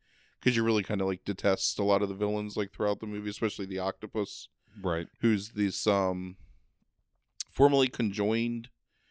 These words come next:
Speaker 1: twin women who kinda control the young thieves, um, to steal things for 'em, um, and are very menacing and really well done.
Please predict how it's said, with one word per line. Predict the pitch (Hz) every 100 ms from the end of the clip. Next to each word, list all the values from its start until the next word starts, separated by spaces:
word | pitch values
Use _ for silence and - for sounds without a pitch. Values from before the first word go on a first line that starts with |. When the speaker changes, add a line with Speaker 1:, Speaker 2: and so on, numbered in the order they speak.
| _ _ _
Speaker 1:
twin | - 123 127 143 147 143 135 117
women | 123 147 160 160 156 -
who | 110 104 101 98
kinda | - 107
control | 98 104 - 107 104 104
the | 104 101 98 98
young | 101 98 98
thieves, | - 107 104 107 107 - - _ _ _ _ _ _
um, | - 101
to | 95
steal | - 107 101
things | 113 107 -
for | 110 107
'em, | 107 110 - _ _ - 50
um, | 90 90 92
and | 117
are |
very | 123 143 123
menacing | 104 113 - 107 104
and |
really | 104 104
well | 101 98
done. | 95 101 104